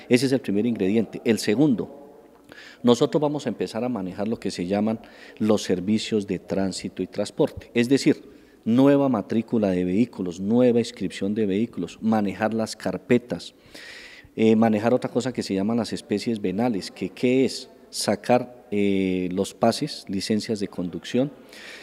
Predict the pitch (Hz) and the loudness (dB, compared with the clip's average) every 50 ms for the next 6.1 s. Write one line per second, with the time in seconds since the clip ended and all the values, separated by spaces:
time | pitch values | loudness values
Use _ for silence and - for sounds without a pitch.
0 | - - - - - 104 - - 120 113 113 120 120 120 120 117 113 101 - - | -16 -10 -2 0 0 0 0 2 0 0 2 4 4 4 6 6 4 4 2 -2
1 | 107 - - 104 87 95 90 - - 101 107 110 104 101 - - 92 90 87 87 | -4 -2 -2 -6 -6 -6 -6 -4 0 0 0 2 0 -2 -2 -2 -2 -2 -2 -2
2 | - 104 107 113 104 101 92 90 92 90 87 - - 135 131 - - - 135 139 | -2 -2 -2 -2 -2 -2 -2 -2 -2 -4 -4 -2 -4 -4 -4 -4 -2 -2 -2 -2
3 | - 139 - - 131 123 127 117 - - 101 90 87 - - - - - - 101 | -2 -6 -6 -4 -4 -4 -4 -4 -6 -6 -4 -4 -4 -6 -8 -16 -14 -8 -2 0
4 | 110 117 123 123 - - 95 - - 85 - 98 101 107 101 - 107 101 101 101 | 2 2 2 0 -2 -4 -8 -6 -6 -6 -6 -4 -6 -6 -4 -6 -6 -4 -2 -2
5 | 101 101 101 98 - 98 95 95 95 - - 95 87 85 - - 104 - - - | -2 -2 -4 -6 -6 -6 -6 -6 -6 -6 -6 -6 -6 -4 -2 -4 -4 -4 -4 -18
6 | - - | -20 -20